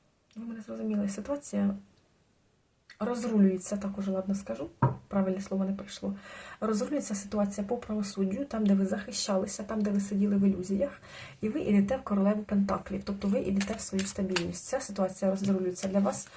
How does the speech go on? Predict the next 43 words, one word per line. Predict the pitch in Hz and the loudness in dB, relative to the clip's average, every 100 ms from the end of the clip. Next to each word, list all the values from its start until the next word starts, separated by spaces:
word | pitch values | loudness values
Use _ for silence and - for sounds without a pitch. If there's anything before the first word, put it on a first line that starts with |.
| - - - - | -16 -14 -14 -4
е, | 190 185 | -2 0
самим | 247 247 | 0 2
благоприятним | 202 196 202 202 202 196 | 2 2 0 0 0 2
образом | 196 180 175 175 | 0 0 -2 -4
по | - 214 | 0 0
правосуддю. | 208 190 190 - 190 190 - 196 - | 0 -2 0 2 2 0 -6 -8 -4
Як | 196 202 | -2 0
би | 190 | 0
там | 196 | 2
не | 190 | 2
було, | 196 277 | 2 2
в | 220 | 2
яку | 202 | 2
б | 202 | -2
це | - | -4
сторону | - 196 185 | -2 0 0
вас | 190 190 | 0 0
не | 196 | 0
склонило. | 196 208 196 175 170 196 - - - - | 2 4 4 4 0 -6 -12 -20 -20 2
Угу. | 196 208 330 - - - | 6 6 2 -4 -10 -2
Розуміємо, | 196 202 185 180 | 2 6 6 4
що | - 202 | -2 -2
комусь | 240 - | -2 -2
дійсно | 254 196 | -4 2
треба | 185 | 2
попрощатися, | 180 190 196 - 196 202 - 240 - - - - | 2 -2 -2 -2 -4 -4 -6 -8 -12 -16 -14 -10
а | 196 | -4
комусь | 277 - | -4 -2
треба | 226 214 175 | 0 2 2
дати | 202 - | 0 -2
іще | 196 - 196 | -6 -2 -2
один | 185 180 | -2 -4
шанс. | - 175 - - | -4 -4 -4 2
Але | 202 | 2
тут | 202 - | 2 -2
кажуть: | 180 170 - | -4 -4 -8
«Башня, | 185 165 - 247 339 - _ - - - - - | -8 -6 -6 -4 -6 -8 _ -4 -4 -6 -12 -8
ти | 208 | -4
прощаєшся | 208 196 190 196 - - 294 214 | -2 -2 -2 -2 -2 -2 -2 -2
зі | 196 | -2
своєю | - 254 240 | -2 -2 -2
п'ятіркою | 196 - - 202 196 | -2 -4 -2 -2 0
пентаклів. | 185 - - - | -2 -4 -4 -4